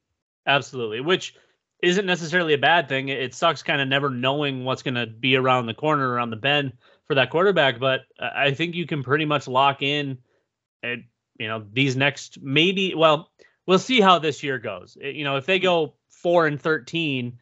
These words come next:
obviously Jameis isn't gonna be the quarterback of the future. They're going to draft someone highly in the much more sought after twenty-three draft, and Jameis will probably be out the door,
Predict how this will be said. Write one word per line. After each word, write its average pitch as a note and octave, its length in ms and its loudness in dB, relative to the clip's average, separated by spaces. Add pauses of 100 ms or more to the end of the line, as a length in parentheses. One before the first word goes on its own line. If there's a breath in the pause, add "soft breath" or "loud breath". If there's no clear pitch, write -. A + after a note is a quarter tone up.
(440)
obviously E3 300 -4
Jameis D#3 380 0
isn't D3 160 -4
gonna D3 140 0
be C#3 120 -2
the B2+ 80 -4
quarterback C3+ 420 0
of A#2+ 60 -6
the A2+ 60 -6
future. A#2+ 320 -6
They're A2+ 120 -4
going C#3+ 320 -2
to D3+ 100 -8
draft B2+ 360 2
someone B2+ 340 -6
highly A#2+ 520 -2 (300)
in A#2+ 280 -4
the A#2+ 100 -4
much B2 420 0
more D#3 160 0
sought B2+ 300 2
after A#2 300 0
twenty-three A#2+ 440 -6
draft, G#2 440 -4 (580)
and A#2+ 720 0 (320)
Jameis C3+ 360 0
will D#3 60 -2
probably C#3 320 2
be C#3+ 160 0
out D3+ 200 2
the F3 80 -4
door, D3+ 500 0